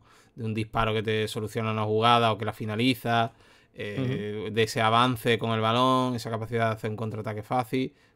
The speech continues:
Speaker 1: pues quizá con este no sea lo mismo, pero sea una manera de suplirlo.
Speaker 2: Claro.
Speaker 1: Ojo, ¿eh?
Speaker 2: A ver qué pasa.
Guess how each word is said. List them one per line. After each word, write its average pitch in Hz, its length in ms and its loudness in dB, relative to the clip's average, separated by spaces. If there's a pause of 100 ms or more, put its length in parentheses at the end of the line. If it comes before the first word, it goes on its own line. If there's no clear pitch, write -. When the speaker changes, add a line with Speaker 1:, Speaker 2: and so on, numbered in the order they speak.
(100)
Speaker 1:
pues 95 160 -14
quizá 101 320 -10
con 98 140 -6
este 117 800 0 (600)
no 113 160 -4
sea 123 180 4
lo 135 80 6
mismo, 151 420 4 (340)
pero 117 120 -14
sea 107 100 -10
una 110 100 -4
manera 120 220 0
de 104 80 -2
suplirlo. 117 500 -6 (1000)
Speaker 2:
Claro. 120 200 0 (640)
Speaker 1:
Ojo, 110 260 -8
¿eh? - 60 -14 (880)
Speaker 2:
A 127 80 -2
ver 110 80 4
qué 135 80 4
pasa. 208 360 2